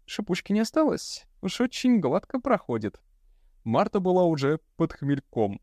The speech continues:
и в ее голосе — начала прокрадываться интонация юга, будто малыш, выбирающийся из укромного уголка, где прятался. Дарси вылила в бокал Марты почти все оставшееся шампанское, и та подняла его за тонкую ножку,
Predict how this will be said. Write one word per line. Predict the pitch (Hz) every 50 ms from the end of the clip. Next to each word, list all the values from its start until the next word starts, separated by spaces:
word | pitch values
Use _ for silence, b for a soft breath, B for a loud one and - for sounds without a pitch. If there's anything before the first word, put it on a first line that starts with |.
| _ _ -
и | - 127
в | 117
ее | 117 110 107 110 107
голосе — | 110 151 175 151 127 - - - - - - _ _ _ -
начала | 135 139 151 - - 240 247
прокрадываться | 226 - 185 160 - 160 185 185 170 160 165 156 - - 143 - -
интонация | 139 131 123 127 117 113 113 110 - - - 127 139
юга, | 143 143 139 135 127 107 101 117 110 - - _ _ _ _ _ _ -
будто | 131 147 196 233 220 _ - 196 185
малыш, | 175 160 160 156 135 113 104 110 - - -
выбирающийся | - 117 113 110 110 113 - 208 208 190 - - 180 - - 180 175
из | - - - 175 170 156
укромного | 175 - - 139 127 120 120 120 120 127 - - -
уголка, | 131 123 123 127 139 147 - - 131 113
где | 107 120 110 117 110
прятался. | - - - 127 113 - 104 98 - - - - - - _ _ _ _ _ _ _ _ _ _ _ _ _ -
Дарси | 147 123 117 139 185 202 180 - - 165
вылила | 151 147 180 180 170 156 156
в | 135
бокал | 127 135 131 - - 131 123
Марты | 123 127 160 160 - - 123 104
почти | - 110 104 - - - 127 113
все | - - - 185 185 180
оставшееся | 175 - - 175 175 151 - - 147 143 - - 135
шампанское, | - - 127 117 - - 123 113 104 - - - - - - - 127 _ _ _ _ -
и | 123 117
та | - - 180 202 208
подняла | - 175 156 131 131 127 123 131 131
его | 127 123 120 117
за | 110 117 104
тонкую | - 123 120 110 - - 120 117
ножку, | 123 156 147 120 - - - 110 -